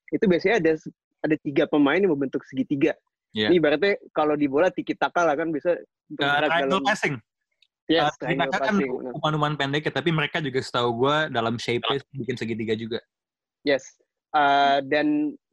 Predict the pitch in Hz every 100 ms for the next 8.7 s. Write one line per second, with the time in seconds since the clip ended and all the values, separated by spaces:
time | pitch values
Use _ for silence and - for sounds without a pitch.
0 | _ - 160 170 247 208 156 170 160 160
1 | 165 - _ _ _ _ _ _ - 185
2 | 180 175 175 175 175 165 165 262 269 190
3 | 170 170 - 175 175 156 165 247 170 170
4 | 147 143 - 233 247 - 156 151 147 135
5 | 147 220 226 _ _ - 160 160 165 -
6 | 160 147 - 240 214 - 160 160 208 202
7 | 147 135 135 135 214 294 202 147 - 156
8 | 151 151 151 147 - 151